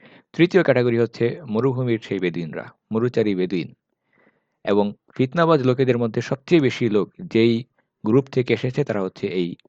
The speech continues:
বেদুইনদের গ্রুপ। আল্লাহ সুবহানাহু ওয়া তাআলা তিনি কোরআনে বলেছেন, "আল আরাবু আশাদ্দু কুফরাও ওয়া নিফাকা",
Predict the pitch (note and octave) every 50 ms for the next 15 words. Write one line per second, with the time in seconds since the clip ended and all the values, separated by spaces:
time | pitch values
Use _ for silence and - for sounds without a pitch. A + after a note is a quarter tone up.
0 | - G2+ G2+ G2 F#2 G#2 G2+ F#2+ E2+ F2+ D#2 - F2 D#2+ - - - - - _
1 | _ _ _ _ _ _ _ _ - - _ _ _ _ _ _ _ _ _ _
2 | _ _ _ _ _ _ _ _ _ _ _ _ _ _ _ _ - A#2 B2 A2+
3 | C3+ B2+ C#3 C3+ B2+ - A2+ G#2 G2+ - A2+ G#2 - A2 G#2+ G#2+ G#2 G2 G2 F#2+
4 | G2 G2 - C3 B2+ B2 A#2 A2 G#2 G#2 A2 G2 A2 A2 - C3+ C#3 C3+ C3 B2+
5 | A#2 G#2+ G2 - C#3 C3+ A#2+ A#2 G#2+ G2+ - - C#3+ - - B2 A#2+ A#2+ B2 C3+
6 | C#3 - - _ - G2+ F#2+ F#2+ F2+ - - F2 D2+ D2 - -